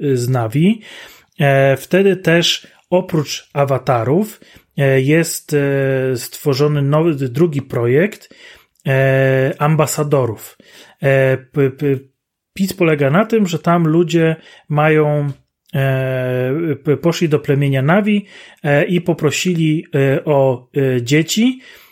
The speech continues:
e, bo wiadomo, dzieci, e, najszybciej uczą się języków i te dzieci, e, kilkoro z tych dzieci jest szkolone, e, właśnie, e, z historii Ziemi, z, z, e, dyplomacji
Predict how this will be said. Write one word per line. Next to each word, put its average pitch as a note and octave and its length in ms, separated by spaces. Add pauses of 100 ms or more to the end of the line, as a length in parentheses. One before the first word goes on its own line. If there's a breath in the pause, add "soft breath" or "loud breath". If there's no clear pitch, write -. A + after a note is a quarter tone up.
(160 loud breath)
e, C3+ 180
bo C#3+ 120
wiadomo, D3 400
dzieci, C#3+ 540
e, D3+ 60 (800)
najszybciej D3 520
uczą C#3 240
się C#3 140
języków F#3+ 560 (400 loud breath)
i D3+ 100
te G3+ 200
dzieci, E3+ 640
e, C3+ 60
kilkoro D#3+ 440
z - 60
tych C3 140
dzieci F3 320
jest D#3 200
szkolone, D#3+ 640 (520 soft breath)
e, C#3 220
właśnie, C3+ 800 (260)
e, B2+ 40
z C3 460
historii B2+ 460
Ziemi, D#3+ 440
z, - 80 (380)
z, A#2 140 (880 soft breath)
e, B2+ 240
dyplomacji E3+ 800